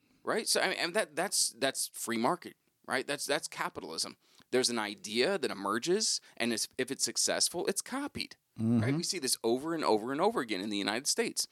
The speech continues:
Speaker 1: Well, somebody introduced the seeker-friendly model, you know, where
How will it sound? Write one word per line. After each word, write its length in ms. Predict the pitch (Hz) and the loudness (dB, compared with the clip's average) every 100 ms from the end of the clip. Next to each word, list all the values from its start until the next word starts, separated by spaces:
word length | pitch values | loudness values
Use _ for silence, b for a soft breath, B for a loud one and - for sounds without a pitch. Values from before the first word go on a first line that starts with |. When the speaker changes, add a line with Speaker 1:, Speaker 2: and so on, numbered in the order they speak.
| b b - | b b 0
Speaker 1:
Well, 240 | 104 147 | 2 2
somebody 400 | - 139 185 196 | 2 0 0 -2
introduced 440 | 151 120 104 107 - | -2 0 0 -2 0
the 40 | |
seeker-friendly 540 | - 107 98 - 95 92 | 0 0 -4 -4 -2 0
model, 460 | 82 80 104 156 - | 0 2 0 -2 -8
you 140 | 85 | -6
know, 140 | 82 | -2
where 280 | 101 85 90 | 0 0 -2